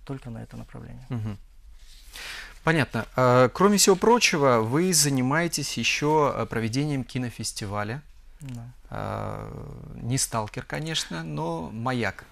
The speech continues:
Speaker 1: Да.
Speaker 2: Расскажите об этом кинофестивале. Как родилась вообще идея проведения?
Speaker 1: Это молодой, м, очень молодой проект. А, мы реализуемся с две тысячи шестнадцатого года.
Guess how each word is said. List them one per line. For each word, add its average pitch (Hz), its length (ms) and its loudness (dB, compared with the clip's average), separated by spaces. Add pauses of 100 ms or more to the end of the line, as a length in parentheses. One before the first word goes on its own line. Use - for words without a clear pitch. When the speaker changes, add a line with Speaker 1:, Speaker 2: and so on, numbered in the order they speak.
(160)
Speaker 1:
Да. 131 180 -4
Speaker 2:
Расскажите 135 520 -2
об 98 120 -8
этом 98 200 -10
кинофестивале. 101 720 -12
Как - 180 -6
родилась 123 460 -2
вообще - 320 -10
идея 98 240 -8
проведения? 107 680 -10
Speaker 1:
Это 139 400 -4
молодой, 135 840 0 (400)
м, 156 140 -10
очень 151 260 -4
молодой 135 420 0
проект. 156 580 0
А, 127 320 -2
мы 131 300 -2
реализуемся 131 580 -2
с 127 40 -8
две 127 100 -6
тысячи 127 240 -6
шестнадцатого 139 580 -4
года. 202 400 -2